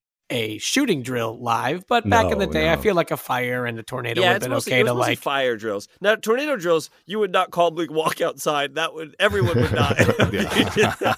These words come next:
Speaker 1: Yeah,
Speaker 3: We're
Speaker 1: unless
Speaker 3: at
Speaker 1: you
Speaker 3: a
Speaker 1: went
Speaker 3: big
Speaker 1: to
Speaker 3: school.
Speaker 1: I, but I went to Jan de Bont High, and, uh,
Speaker 2: <laughs>
Speaker 1: he was always just trying to see, you know, he's just doing research. He's like, "How, how much, what, what a weight, weight of a kid gets just sucked up immediately."
Speaker 2: I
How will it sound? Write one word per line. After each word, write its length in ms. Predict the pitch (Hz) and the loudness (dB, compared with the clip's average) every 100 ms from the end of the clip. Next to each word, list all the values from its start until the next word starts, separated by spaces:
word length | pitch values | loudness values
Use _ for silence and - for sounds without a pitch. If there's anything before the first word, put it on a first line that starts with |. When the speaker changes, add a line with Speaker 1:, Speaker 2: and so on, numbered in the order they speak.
| - 104 - - | -4 -8 -10 -10
Speaker 1:
Yeah, 180 | 156 131 | -8 -6
Speaker 3:
We're 100 | 170 | 0
Speaker 1:
unless 80 | 214 | 2
Speaker 3:
at 40 | 214 | 4
Speaker 1:
you 60 | |
Speaker 3:
a 20 | |
Speaker 1:
went 140 | 208 202 | 2 4
Speaker 3:
big 100 | 196 | 2
Speaker 1:
to 40 | |
Speaker 3:
school. 320 | - 226 226 | 0 -2 2
Speaker 1:
I, 200 | 196 - - | 6 6 6
but 100 | 220 | 6
I 120 | 226 | 6
went 160 | 254 262 | 6 4
to 80 | 220 | 4
Jan 260 | 190 190 | 4 4
de 80 | 180 | 4
Bont 260 | 160 156 147 | 2 2 0
High, 500 | 131 147 156 180 202 | 2 2 4 2 -2
and, 600 | - 139 139 139 - 110 - | -4 -2 -2 0 2 2 2
uh, 800 | 120 117 127 131 127 127 117 - | 4 6 6 4 2 0 -2 0
Speaker 2:
<laughs> 640 | - - - 440 523 _ - | -4 -4 -8 -8 -10 _ -8
Speaker 1:
he 120 | 165 | -6
was 120 | 156 147 | -4 -2
always 400 | 151 - 175 147 | 0 4 2 2
just 140 | 175 | -2
trying 180 | 175 165 | -2 0
to 60 | |
see, 320 | 143 160 147 127 - - | -2 -2 -2 -4 -16 -16
you 120 | - 180 | -4 0
know, 100 | 156 | 0
he's 80 | 180 | 0
just 120 | 208 | 2
doing 160 | 226 | 2
research. 500 | 185 - - 139 127 214 | 6 4 6 2 2 -2
He's 160 | - 156 | -2 -6
like, 160 | 147 - | -4 -2
"How, 300 | 262 254 - - | 2 2 2 2
how 200 | 208 208 | 2 4
much, 360 | 180 165 - - - - _ _ _ _ _ _ - | 0 -2 -6 -14 -18 -20 _ _ _ _ _ _ -8
what, 180 | 208 170 | -8 -4
what 260 | 170 208 | 2 2
a 40 | 196 | 2
weight, 260 | 170 147 - | -4 -6 0
weight 220 | 156 160 | 0 2
of 60 | 131 | -2
a 80 | |
kid 240 | 120 147 123 | -4 -4 -4
gets 220 | 123 - | -8 -12
just 200 | - - | -10 -8
sucked 280 | 156 135 - | -8 -10 -14
up 100 | - | -14
immediately." 520 | 135 143 131 - | -12 -12 -10 -2
Speaker 2:
I 60 | 160 | -2